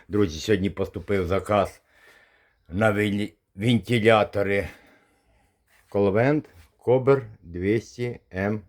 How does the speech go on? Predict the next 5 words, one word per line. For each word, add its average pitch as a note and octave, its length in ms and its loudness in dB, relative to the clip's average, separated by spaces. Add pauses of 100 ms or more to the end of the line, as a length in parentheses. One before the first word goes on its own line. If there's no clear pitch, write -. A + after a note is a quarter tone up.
два F2 460 -4 (200)
К. C#2+ 280 -10 (1800)
Отакий, G2+ 600 0 (220)
друзі, G2 640 -2 (100)
заказ. A2 840 2